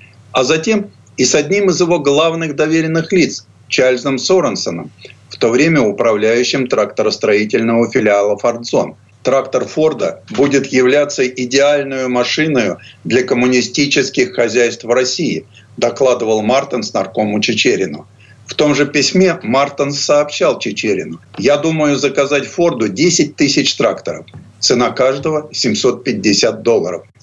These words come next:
Кроме этого, я надеюсь, нам удастся убедить Форда построить в России завод для производства тракторов и автомобилей. Нам также обещано содействие в том, чтобы пропустить через тракторную школу Форда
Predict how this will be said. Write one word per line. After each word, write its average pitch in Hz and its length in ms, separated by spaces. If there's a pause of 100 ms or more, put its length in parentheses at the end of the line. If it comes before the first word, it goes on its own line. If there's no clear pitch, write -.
Кроме 147 300
этого, 160 260
я 113 180
надеюсь, 143 500
нам 143 200
удастся 143 500
убедить 113 440
Форда 104 580 (200)
построить 135 540
в - 40
России 123 380
завод 117 400
для 120 120
производства 110 720
тракторов 110 540
и 113 60
автомобилей. 120 840 (240)
Нам 147 260
также 135 340
обещано 147 540
содействие 135 600
в - 80
том, 120 380 (180)
чтобы 151 460
пропустить 143 600
через 127 280
тракторную 120 600
школу 123 400
Форда 156 480